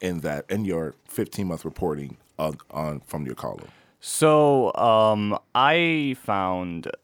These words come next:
Speaker 2: that, I think, and, and again, going back to what your original question was, what do I think about the food here? Um, I think a lot of people that I spoke to, and I, I would include myself in this category as well,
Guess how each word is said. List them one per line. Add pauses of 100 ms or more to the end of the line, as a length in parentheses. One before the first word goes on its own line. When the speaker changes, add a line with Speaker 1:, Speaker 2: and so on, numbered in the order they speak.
Speaker 2:
that, (1080)
I
think,
and,
and
again,
going
back
to
what
your
original
question
was,
what
do
I
think
about
the
food
here?
Um, (680)
I
think
a
lot
of
people
that
I
spoke
to,
and
I,
I
would
include
myself
in
this
category
as
well,